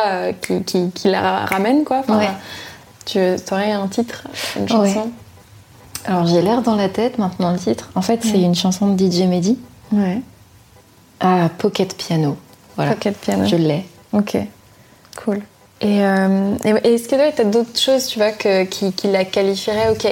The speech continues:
Speaker 1: qui, qu'est-ce qu'elle aime faire ou c'est, c'est quoi le sport qu'elle aime faire, justement, ou
Speaker 2: En fait, euh, un des sports qui aurait pu me, me plaire et me stimuler, c'est le yoga.
Speaker 1: Mm.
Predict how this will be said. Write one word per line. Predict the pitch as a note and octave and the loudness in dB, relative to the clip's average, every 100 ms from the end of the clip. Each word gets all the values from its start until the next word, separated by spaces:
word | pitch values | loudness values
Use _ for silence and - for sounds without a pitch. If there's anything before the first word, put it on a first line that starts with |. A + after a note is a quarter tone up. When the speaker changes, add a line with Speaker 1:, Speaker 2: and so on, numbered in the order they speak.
| - | -2
Speaker 1:
qui, | G3+ | -4
qu'est-ce | G#3 G3 | -2 0
qu'elle | A#3+ A3 | 2 2
aime | G#3 | 2
faire | G3+ A#3 A#3 A#3 | 0 0 0 0
ou | G#3+ G3 G3 | 0 -2 -4
c'est, | - A3 G#3 | -2 2 2
c'est | G#3 A3 | 0 0
quoi | B3+ | 2
le | A3 | 2
sport | - A3+ A3 | 0 -2 0
qu'elle | - G3 | 0 0
aime | F#3 F#3+ | 0 -2
faire, | G3+ G3+ | -2 0
justement, | G3 F#3+ F#3+ F#3 F#3 F#3 F#3 E3 D#3+ E3+ | -2 -2 -2 -2 -2 -4 -4 -2 -2 -4
ou | F3 - - - - - | -10 -18 -18 -20 -20 -2
Speaker 2:
En | F#3+ | -2
fait, | G#3 C4 C4 | 2 0 2
euh, | G3 F3+ F3 F3 E3+ - - - - - - | 2 2 0 0 -2 -6 -8 -12 -14 -14 -6
un | A3 | 0
des | A3+ A3 F#3+ | 2 4 2
sports | F#3 B3+ - | 0 -4 -2
qui | G#3+ | 0
aurait | F3+ | 0
pu | F3 G#3+ | -2 0
me, | G3+ F#3+ F3 E3+ F#3+ - | 0 2 2 2 0 0
me | F3 E3+ | 0 2
plaire | E3+ - A#3 G#3+ | 0 -2 0 2
et | |
me | F3 F3 F3+ | 2 2 0
stimuler, | - - F#3+ A3+ | -6 0 2 2
c'est | C4+ G#3 | 2 0
le | |
yoga. | F3 F#3 F#3+ C4+ - - | 2 2 0 -4 -14 -4
Speaker 1:
Mm. | A3 | -2